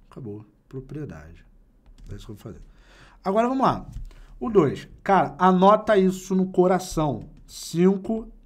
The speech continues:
é dez sobre dois. Tu vai fazer isso direto no log. Então, log de cinco na base dez, deixa eu até botar aqui, o log de cinco na base dez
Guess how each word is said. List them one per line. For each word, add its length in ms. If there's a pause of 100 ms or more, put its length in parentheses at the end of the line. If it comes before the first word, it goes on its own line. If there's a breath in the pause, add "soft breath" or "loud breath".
é 100
dez 300
sobre 280
dois. 280
Tu 80
vai 160
fazer 320
isso 260
direto 540
no 100
log. 240 (640 soft breath)
Então, 220
log 260
de 140
cinco 460
na 100
base 260
dez, 280
deixa 200
eu 20
até 120
botar 260
aqui, 180
o 40
log 240
de 100
cinco 440
na 60
base 240
dez 420